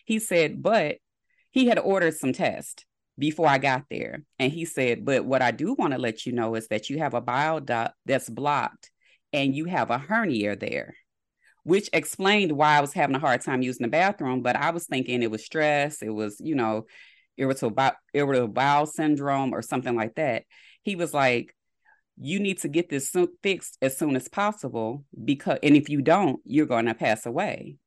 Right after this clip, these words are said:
And I was like, "What?" And I said, "I just started a job," 'cause I had been off from work all this time. I started a brand new job.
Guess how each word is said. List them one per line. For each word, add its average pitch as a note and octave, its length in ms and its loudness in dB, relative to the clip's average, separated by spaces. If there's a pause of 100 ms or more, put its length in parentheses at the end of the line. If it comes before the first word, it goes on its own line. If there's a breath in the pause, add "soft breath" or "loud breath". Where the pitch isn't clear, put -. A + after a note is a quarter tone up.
And D3 140 2
I G#3 80 2
was C4 200 -6
like, E3+ 380 -6
"What?" G3+ 360 -4 (460 loud breath)
And G#3+ 140 6
I A#3 80 6
said, A3 160 4
"I G#3+ 100 6
just G#3+ 260 0
started F#3 360 4
a D3+ 80 4
job," D3 480 2 (100)
'cause F3+ 180 0
I A3 80 4
had E3+ 180 0
been C3+ 140 0
off C#3 220 0
from C3 120 -4
work D#3+ 200 0
all A2+ 180 0
this A#2 140 -4
time. B2 240 -2
I A2+ 100 2
started C#3 380 -4
a D3 40 -8
brand C#3 280 -2
new C#3 120 -4
job. A2 480 -2